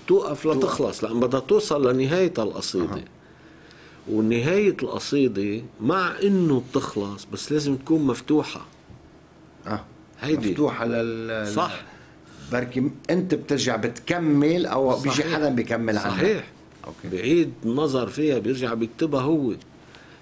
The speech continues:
Speaker 1: يعني بدها تكون مفتوحة القصيدة، مش مقفلة. الفرق بين الشعر الحديث الحقيقي، مش ال-،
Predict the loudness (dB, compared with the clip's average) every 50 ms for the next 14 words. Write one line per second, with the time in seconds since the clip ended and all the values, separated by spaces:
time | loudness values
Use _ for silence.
0 | -20 -12 -10 -8 -4 -2 -2 -2 -2 -2 -4 -2 -2 -2 -2 -2 -2 0 0 2
1 | 0 0 -2 0 2 2 2 2 0 -4 -6 -4 -4 -6 -4 -4 -4 -2 -2 -2
2 | -4 -4 -4 -6 -6 -6 -6 -8 -12 -12 -12 -14 -18 -20 -20 -20 -6 -4 -2 -2
3 | 0 0 0 -2 -2 -2 -4 -2 -2 -2 -2 -2 -4 -8 -12 -18 -20 -20 -20 -20
4 | -20 -20 -20 -12 -6 -4 -2 0 0 0 2 2 2 0 0 0 -2 0 2 2
5 | 2 2 2 0 -4 -8 -10 -14 -16 -20 -20 -20 -20 -20 -20 -20 -20 -20 -20 -20
6 | -20 -20 -20 -20 -16 -12 -10 -6 -4 0 2 4 4 4 2 2 -2 -2 -2 -4
7 | -6 -6 -8 -10 -10 -12